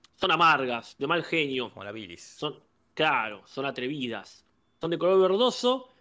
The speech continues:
Speaker 1: tienen la piel amarillenta.
Speaker 2: Ahí, está bien.
Speaker 1: Ahora, fíjate acá.
Speaker 2: A ver.
Speaker 1: Las que tienen bilis negra son perezosas, temerosas, enfermizas y tienen cabellos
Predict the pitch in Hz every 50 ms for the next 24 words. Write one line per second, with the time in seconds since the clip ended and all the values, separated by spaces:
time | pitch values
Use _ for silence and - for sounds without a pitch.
0 | _ _ _ _ - 208 214 190 175 156 151 175 190 196 190 139 139 135 135 131
1 | 123 - - 120 101 90 104 _ _ - 82 - _ _ _ _ _ _ - _
2 | _ _ _ _ _ _ _ _ _ _ _ _ - 95 92 80 78 78 82 82
3 | _ _ - 92 90 90 90 90 101 117 117 - _ - 147 151 143 131 117 92
4 | - - _ _ _ _ _ _ _ _ _ _ _ _ _ _ _ _ _ -
5 | 135 139 151 156 190 196 170 120 - - - _ _ _ _ 95 98 117 139 135
6 | 131 - 165 165 226 254 247 233 220 202 254 277 269 226 185 214 277 269 208 165
7 | 147 143 143 156 - - - _ _ _ _ _ _ _ _ _ _ _ _ _
8 | _ - - 233 233 - 185 151 143 135 - 208 196 - - 185 175 170 - -
9 | - 196 160 156 151 156 147 - - 147 143 - - _ 180 208 196 - 170 147
10 | 139 131 123 - - 131 120 - - 180 175 160 - 190 196 190 185 - 180 170
11 | 175 170 165 - 180 175 - - -